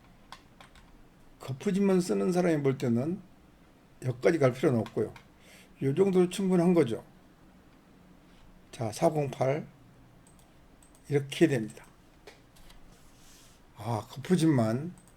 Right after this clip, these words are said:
인부가 몇 명, 목공이 몇 명, 이게 가능하다는 얘기죠.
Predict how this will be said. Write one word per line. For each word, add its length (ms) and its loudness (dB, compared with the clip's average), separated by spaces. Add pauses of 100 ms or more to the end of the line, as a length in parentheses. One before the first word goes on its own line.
(920)
인부가 320 4
몇 160 4
명, 360 0 (720)
목공이 380 4
몇 140 4
명, 280 2
이게 140 2
가능하다는 560 4
얘기죠. 240 -4